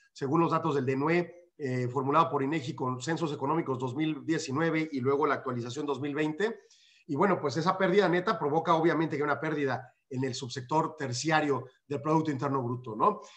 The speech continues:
Entonces, esto es lo que resulta dos mil veinte, datos oportunos, revisables durante el mes de febrero y que nos darían resultado final. El, ah, finales, finales de febrero es cuando sale,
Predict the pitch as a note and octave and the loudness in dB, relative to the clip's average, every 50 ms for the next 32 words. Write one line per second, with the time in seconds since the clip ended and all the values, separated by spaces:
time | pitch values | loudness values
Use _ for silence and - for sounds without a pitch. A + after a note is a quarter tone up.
0 | - - _ - F3+ E3+ F#3+ E3+ - - - A#3+ A3+ A3+ - A#3 A3 G#3+ G3+ G#3 | -20 -12 _ 0 2 2 2 0 -2 -2 0 0 2 2 4 6 6 8 8 6
1 | G#3 G#3 G3 E3+ E3+ D#3+ - G3+ F#3+ E3 F#3+ E3 E3+ D#3+ D#3 F3+ F3+ F3+ F#3 G3+ | 4 2 2 0 0 0 0 -2 -2 0 2 2 2 2 2 2 2 2 2 2
2 | G#3+ G#3 G#3+ A3 G#3+ - B2+ B2 F3 A3 A#3+ A#3+ A#3 G#3+ - G#3+ G3 - G#3+ G3 | 0 2 2 2 2 2 0 2 4 4 4 4 0 -2 0 -2 0 0 -2 -2
3 | - - A3 G#3 G#3 G#3+ G#3 F3+ G#3 G#3+ G#3+ G3+ - - G#3 G3 G3 F#3+ E3+ D3+ | -2 -2 -2 2 4 4 4 4 2 2 0 0 -2 0 0 2 2 0 0 0
4 | E3+ F3 F3+ F3+ F#3 E3 F3 F3+ D#3+ F3+ D3+ D#3 D#3 D3+ E3+ F3 F3+ G3+ G3+ G3 | 0 0 -2 -2 -2 -4 -2 -2 -2 -4 -4 -4 -2 0 0 2 2 2 0 -2
5 | - - _ _ _ _ _ D3 C3 B2+ F3 F#3 F#3+ F#3+ F3+ D#3+ D3+ C#3+ C#3 C#3 | -4 -12 _ _ _ _ _ -10 -4 0 2 2 2 2 0 -2 0 0 0 0
6 | D#3+ E3 D#3+ D#3+ D#3 - B2+ B2+ C#3+ C3 - - B2 B2 B2 D#3 D#3 D3+ C#3 A#2+ | 0 0 0 0 -2 -4 -6 -6 -4 -4 -4 -6 -8 0 2 4 4 4 2 -2
7 | C3 C3 C#3+ C#3+ D3 D3 C#3 - - - - - _ _ _ _ _ - D3 D3 | -2 0 2 2 2 2 0 -6 -10 -18 -20 -20 _ _ _ _ _ 2 4 4
8 | D3+ D3 D3 D3 D3 D3+ D3 C#3 C3+ C3 C3 B2 A#2+ A#2+ A#2 A#2+ C3+ E3+ G#3+ G#3+ | 4 4 4 2 0 -2 0 0 2 2 4 4 2 2 0 -2 0 0 2 2
9 | G3 D#3 A#2+ B2 D3 D#3 E3+ E3 D#3+ C#3 C#3 A#2+ C#3 C#3+ B2+ C3+ C#3+ C#3 C#3+ D3 | 2 0 -2 -4 -4 -2 -2 -2 -2 -2 -4 -4 -4 -4 -2 0 2 2 2 2
10 | C#3+ C3+ B2 - C#3 B2+ B2 B2 C#3 C3 C3 C3 B2 B2 - | 0 -2 -4 -6 -6 -6 -6 -4 -4 -4 -4 -4 -4 -6 -10